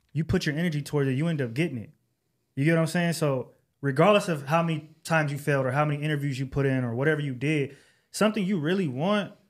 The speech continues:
you're gonna have the energy for it. So even on a smaller level, that's what I say. Look at it the smaller level. You did whatever it took to get that car, whatever it took to get that job.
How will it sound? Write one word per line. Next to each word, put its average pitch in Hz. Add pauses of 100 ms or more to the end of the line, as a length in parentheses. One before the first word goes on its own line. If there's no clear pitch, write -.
(360)
you're 170
gonna 190
have 170
the 147
energy 147
for 110
it. 92
So 131
even 202
on 190
a 143
smaller 175
level, 131
that's 180
what 151
I 160
say. 135
Look 170
at 170
it -
the 123
smaller 175
level. 117
You 160
did 175
whatever 175
it 160
took 175
to 143
get 151
that 139
car, 131
whatever 165
it 156
took 151
to 135
get 139
that 123
job. 113